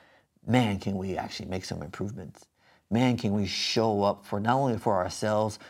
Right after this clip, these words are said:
and for our families, but for those we're around every single day and really multiply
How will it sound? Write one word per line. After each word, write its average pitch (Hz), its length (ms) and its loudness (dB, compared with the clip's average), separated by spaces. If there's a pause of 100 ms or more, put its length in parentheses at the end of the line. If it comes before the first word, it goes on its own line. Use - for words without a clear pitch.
(100)
and 98 100 -6
for 101 160 4
our 101 80 0
families, 101 420 -2
but 101 120 -8
for - 140 -10
those 110 340 0
we're 95 220 -4
around 98 340 -2
every 98 220 -4
single 104 240 -4
day 101 340 -2 (300)
and 113 480 0
really 131 480 4 (880)
multiply 110 680 2